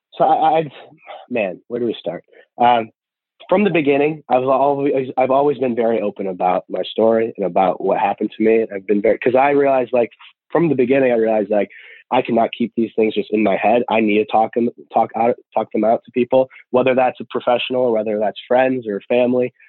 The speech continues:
I just need to get these things out of my head because otherwise they're just clouding and it just becomes much more murky and much harder to deal with. And, and that's how I dealt with it for eight years. But at the same time as doing that,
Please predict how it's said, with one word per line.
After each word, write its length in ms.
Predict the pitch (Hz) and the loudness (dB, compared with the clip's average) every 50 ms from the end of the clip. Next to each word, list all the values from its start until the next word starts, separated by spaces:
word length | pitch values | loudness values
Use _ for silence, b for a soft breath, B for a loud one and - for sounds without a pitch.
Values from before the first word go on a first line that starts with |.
| b b | b b
I 120 | - 123 131 | -2 0 0
just 140 | 127 120 113 | -2 -2 -2
need 120 | 123 123 | 0 0
to 60 | 113 | 0
get 180 | 101 95 - - | 0 -2 0 0
these 140 | 120 113 - - | 0 0 0 2
things 160 | 110 110 101 | 0 2 2
out 120 | 104 104 104 | 2 2 2
of 40 | 104 | 0
my 80 | 101 90 | 0 0
head 180 | - 120 139 143 | 0 0 0 0
because 200 | 139 - 120 123 | -2 -2 0 0
otherwise 380 | 123 135 135 131 131 127 123 117 117 | 2 2 2 2 2 2 0 -2 -4
they're 80 | 113 | -6
just 200 | 117 117 - - | -6 -6 -6 -8
clouding 580 | - - 127 117 117 120 117 127 127 131 127 127 _ - | -6 -2 0 0 2 2 2 0 0 0 -2 -4 _ -4
and 140 | 110 107 | -4 -4
it 80 | 104 101 | -2 -4
just 140 | 110 104 - | -6 -8 -10
becomes 340 | 110 - - 107 101 95 107 | -10 -4 -2 -2 0 2 2
much 140 | 117 120 - | 2 2 2
more 120 | 127 120 | 2 2
murky 280 | 113 113 110 104 - 104 | 2 2 0 0 0 0
and 80 | 104 110 | 0 0
much 120 | 117 - - | 0 0 0
harder 240 | 117 113 110 104 | 2 2 2 2
to 60 | 98 92 | 0 0
deal 260 | - 107 120 117 104 | 0 2 2 2 2
with. 180 | 101 98 95 - _ B B B B B B B B | 0 -2 -4 -6 _ B B B B B B B B
And, 320 | 123 123 120 117 101 - _ _ | 0 2 2 0 -2 -4 _ _
and 120 | - 139 147 | 0 0 2
that's 140 | 156 156 - | 0 0 0
how 140 | 165 151 | 0 2
I 100 | 147 147 | 2 0
dealt 280 | 135 117 147 147 151 151 | 0 0 0 0 2 2
with 120 | 139 113 | 0 0
it 120 | 127 131 - - | -2 -4 -4 -6
for 80 | 101 - | -6 -4
eight 160 | 120 123 101 | -2 -2 0
years. 240 | 117 131 147 139 - - b b b b b b - | 0 0 0 0 -2 -6 b b b b b b -6
But 80 | - | -6
at 80 | 127 - | -4 0
the 60 | - | 0
same 120 | 151 151 139 | 2 2 2
time 300 | - 139 139 143 139 135 | 2 2 2 2 2 2
as 140 | 127 120 110 | 0 0 0
doing 300 | 131 147 156 151 143 131 | 0 2 2 4 4 2
that, 260 | 123 120 117 110 | 2 2 0 -2